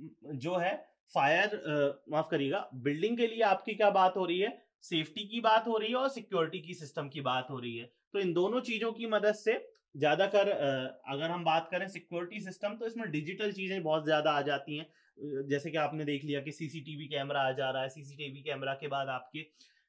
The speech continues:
जो है, म, मोबाइल नोटिफिकेशन आ जा रहा है कोई ऐप से। अ, आपके टैब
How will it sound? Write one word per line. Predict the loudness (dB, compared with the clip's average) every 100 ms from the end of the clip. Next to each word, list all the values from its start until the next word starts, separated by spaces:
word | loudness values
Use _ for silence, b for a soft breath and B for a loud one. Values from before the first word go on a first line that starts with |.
| -8
जो | 0 2
है, | 2 0
म, | -6 -10 -8 -8 -12 -6
मोबाइल | 0 2 4 4 4
नोटिफिकेशन | 0 -2 -6 -4 -6 -4 -4
आ | -2
जा | -2 0
रहा | 0
है |
कोई | -2 -2
ऐप | 2 2 0
से। | -2 0 0 -2 B _
अ, | 0
आपके | 2 2 -2 -2 -2 -2 -2 -6 -10
टैब | -2 2 2